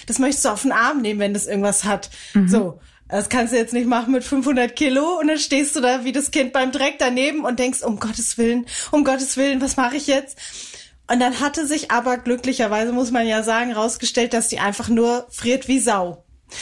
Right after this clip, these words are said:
Speaker 1: Und, ähm, ach, das war ein Heckmeck schon letzte Woche. Dann, dann konnte ich sonntags keine Decke für die organisieren, weil ich war da nicht drauf vorbereitet. Und, ähm, bin dann noch nachts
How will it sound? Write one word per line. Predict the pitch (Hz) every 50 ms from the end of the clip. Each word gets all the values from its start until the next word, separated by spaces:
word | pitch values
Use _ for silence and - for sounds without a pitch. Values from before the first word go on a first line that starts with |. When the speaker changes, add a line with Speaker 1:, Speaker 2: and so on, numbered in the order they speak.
| - - - - - - - _ _ _ _ _ _ -
Speaker 1:
Und, | 226 233 233 233 240 254 240 - -
ähm, | 240 226 233 233 226 233 233 - -
ach, | 214 214 233 226 - - -
das | - 247 240 -
war | 226 226 226 220
ein | 226 240 240
Heckmeck | 226 254 294 311 294 294 254 262 254
schon | - - 247 233
letzte | 233 233 247 - - 240
Woche. | 220 226 220 214 254
Dann, | 226 220 220 226 220 208 -
dann | - 190 214 208
konnte | - 277 269 247 233
ich | 220 -
sonntags | 269 262 262 269 262 233 - -
keine | - 277 240 240 214
Decke | 190 254 277 269 - 339
für | - - 311
die | 240 247 -
organisieren, | - 208 208 220 220 226 226 226 202 226 233 233 247 226
weil | 214 185 208
ich | 226 -
war | 226 220 220
da | 220 220 208
nicht | 220 226 - -
drauf | 202 202 196
vorbereitet. | - 240 240 269 302 240 185 190 196 190 190 220 233 254 - - - - - - - - - - - - - - - _ _ _
Und, | - 226 240 240 233 233 233 220 - -
ähm, | 220 214 214 214 214 214 214 214 214 214 214 208 - - - - _ _ _ - 202 185 - - _
bin | - 95 - _ - 254 269 277
dann | 254 233 226 233
noch | 226 226 220 -
nachts | 233 220 220 254 294 - - - - - - -